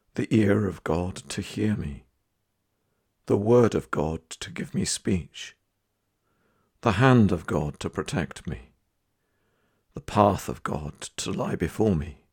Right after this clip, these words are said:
the shield of God to shelter me, the host of God to defend me against the snares of the devil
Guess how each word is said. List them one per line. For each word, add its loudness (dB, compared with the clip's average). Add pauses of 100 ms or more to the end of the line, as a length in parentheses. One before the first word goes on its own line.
(680)
the -2
shield 4
of -6
God -6
to -6
shelter 0
me, -12 (1200)
the -4
host 4
of -4
God 2 (420)
to 0
defend 6
me 4
against 0
the -8
snares 2
of -8
the 0
devil 0